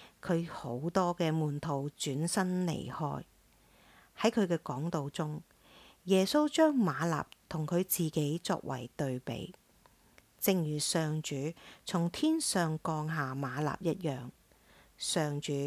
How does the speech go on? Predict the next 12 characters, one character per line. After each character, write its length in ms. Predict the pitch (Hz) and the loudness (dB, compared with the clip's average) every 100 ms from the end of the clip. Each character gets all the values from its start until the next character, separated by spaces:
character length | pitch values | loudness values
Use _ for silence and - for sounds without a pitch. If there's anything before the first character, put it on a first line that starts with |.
| 151 - - - - | -4 -10 -16 -16 0
亦 80 | 214 | 2
都 160 | - | 2
從 340 | - 180 165 151 | 0 0 -2 -2
天 360 | - - 240 233 | -4 2 4 4
上 360 | - 151 143 - - - | 2 0 -2 -6 -20 -4
派 220 | - 240 | 2 4
遣 240 | 208 214 | 6 4
咗 180 | 233 220 | 4 0
佢 200 | - 165 | 2 0
嘅 440 | 156 160 160 147 147 | 2 2 2 0 -2
愛 80 | |
子 360 | 143 - 120 143 | -2 -4 -6 -8